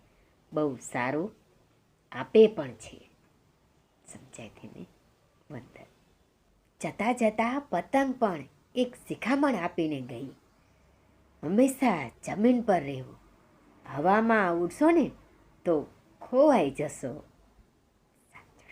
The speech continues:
વાતાવરણ હંમેશા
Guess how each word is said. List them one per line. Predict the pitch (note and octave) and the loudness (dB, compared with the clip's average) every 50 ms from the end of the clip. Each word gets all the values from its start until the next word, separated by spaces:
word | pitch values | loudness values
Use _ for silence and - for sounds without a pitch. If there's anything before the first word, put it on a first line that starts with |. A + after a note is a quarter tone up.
| - - _ _ _ _ _ _ _ _ _ _ _ _ _ _ _ _ _ _ _ _ _ _ _ _ _ _ _ _ _ _ _ _ _ _ _ _ _ _ - | -20 -20 _ _ _ _ _ _ _ _ _ _ _ _ _ _ _ _ _ _ _ _ _ _ _ _ _ _ _ _ _ _ _ _ _ _ _ _ _ _ -8
વાતાવરણ | D3+ D3 - - - A3+ A#3+ A#3+ C4 C4+ C#4 C4 F#3 | -6 -6 -4 -2 -2 -2 0 2 2 2 2 0 -2
હંમેશા | E3+ D#3+ F3 G3 G3+ G3 - B3+ C4 C4 C4 | -2 -4 -2 -4 -4 -2 -2 -2 -2 -2 -4